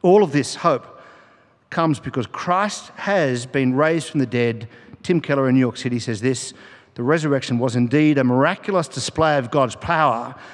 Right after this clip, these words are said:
but we should not see it as a suspension of the natural order of the world," as if the world goes on and Jesus, bing, he pops out of a tomb. We go, "I like that."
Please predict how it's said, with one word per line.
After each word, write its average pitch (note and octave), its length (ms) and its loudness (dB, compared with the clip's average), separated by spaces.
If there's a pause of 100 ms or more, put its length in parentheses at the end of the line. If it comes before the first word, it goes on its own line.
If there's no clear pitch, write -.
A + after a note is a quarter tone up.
(200)
but D#3 420 -4
we D3+ 100 -4
should C#3 200 -2
not F#3 180 0
see D3+ 220 -2
it C3+ 240 -2
as C#3+ 320 -2
a C3 140 -2
suspension F3 840 -2 (440)
of C3+ 140 -2
the C#3+ 100 2
natural E3 800 2
order D#3+ 280 4
of D3 200 -2
the C#3 60 2
world," E3 600 2
as B2+ 120 -4
if C3+ 260 -4
the E3 80 -6
world D#3 360 4
goes C3+ 280 2
on D3 160 4
and C#3 100 0
Jesus, C#3+ 300 0 (100)
bing, F#4+ 400 0
he B3+ 80 -2
pops A3 260 -6
out G3+ 120 4
of D#3+ 80 0
a - 20 -6
tomb. F3+ 340 2
We F3+ 120 4
go, D#3+ 200 4 (240)
"I C4 120 2
like G#3 380 0
that." D3+ 340 -2